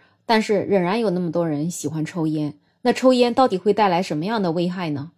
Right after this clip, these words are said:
前不久在河南许昌就有一对六十多岁的夫妻，他们先后确诊了肺癌。这个妻子就介绍，自己的丈夫从十几岁的时候就开始吸烟，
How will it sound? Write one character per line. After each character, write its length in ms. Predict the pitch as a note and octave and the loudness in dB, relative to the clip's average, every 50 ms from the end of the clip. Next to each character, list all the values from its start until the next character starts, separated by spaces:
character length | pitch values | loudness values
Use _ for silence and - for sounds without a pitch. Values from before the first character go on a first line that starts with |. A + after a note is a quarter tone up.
| _ _ _ _ _ _ _ _ | _ _ _ _ _ _ _ _
前 180 | - A3 G#3 | -2 -2 2
不 80 | A#3 C#4+ | 2 4
久 200 | A#3+ G3+ E3 D3+ | 4 4 4 4
在 240 | - G#3+ G3 F3+ F3+ | 2 2 2 2 2
河 180 | F3+ - F3+ | 2 0 0
南 180 | G#3 G#3 F#3 G#3+ | 0 2 0 -2
许 240 | A3 - - C#3 - | -2 -2 -4 -4 -4
昌 360 | - - G3 G3+ G#3 G#3+ G#3+ | -6 -6 -6 -4 -4 -2 0
就 120 | B3+ A#3 | 2 4
有 40 | G3+ | 4
一 120 | F3 F3+ | 4 2
对 200 | F#3 G#3+ A3+ G#3+ | 2 4 4 4
六 180 | G3 C4 C4+ A3+ | 6 4 4 2
十 140 | G3+ - F3 | 2 -2 -2
多 180 | - G3+ G#3+ | 0 0 0
岁 140 | G#3 - G3 | 0 0 -2
的 100 | E3+ F3 | -2 -2
夫 180 | F3 - G#3 G#3 | -4 -6 -8 -8
妻， 380 | G3+ - - - G#3+ G#3 G3+ _ _ _ _ _ - | -8 -8 -8 -8 -8 -8 -8 _ _ _ _ _ -8
他 100 | - B3+ | -2 0
们 140 | B3+ B3+ B3 | 2 2 2
先 260 | B3 - C#4+ C#4+ C#4+ | 2 6 6 6 6
后 180 | C#4 - C4 G#3 | 8 6 6 6
确 220 | F#3+ - - G#3+ | 6 4 0 0
诊 140 | F3 - D3+ | 0 0 -4
了 100 | C#3 D3+ | -6 -6
肺 220 | E3 - B3 G#3 C#3 | -6 -2 -2 -2 -2
癌。 260 | F2 C3 C3+ C#3+ - _ _ _ _ _ _ _ _ _ | -2 -6 -10 -10 -12 _ _ _ _ _ _ _ _ _
这 120 | _ - C4 | _ 4 4
个 60 | B3 | 4
妻 260 | B3 - - D#4+ D4+ | 4 4 4 4 4
子 100 | A3+ A3+ | 4 4
就 160 | F#3+ - G#3 | 2 2 0
介 220 | G3 - G#3+ F#3 F3+ | 0 2 2 0 2
绍， 240 | - D#3+ C#3 - - | 0 -4 -6 -6 -8
自 160 | - - D4 | 0 0 2
己 80 | A3 G3+ | 2 2
的 140 | F#3+ F#3+ F#3+ | 0 0 2
丈 260 | - C#4 A#3+ G#3+ G#3+ | 2 2 2 2 0
夫 220 | - - F3 - | -2 -6 -10 -10
从 220 | - - G#3 G#3 A#3 | -8 -6 -4 -4 -4
十 180 | - - C#4+ | 0 0 0
几 180 | C#4 - F#3 C3+ | 0 0 -2 -4
岁 160 | - - C#4 | 0 0 2
的 120 | G#3 F#3+ | 2 2
时 160 | F#3 - E3 E3 | 2 2 -2 0
候 160 | F#3 F3 D3+ | 0 0 0
就 160 | - G3+ F3 | 2 2 2
开 200 | D#3+ G3 G#3 F#3+ | 2 2 0 0
始 160 | F#3+ - D3 | 0 0 -4
吸 280 | D3 - - - G3+ G3 | -6 -6 -6 -4 0 0
烟， 240 | G3 G3 G3 E3 | 0 0 0 -4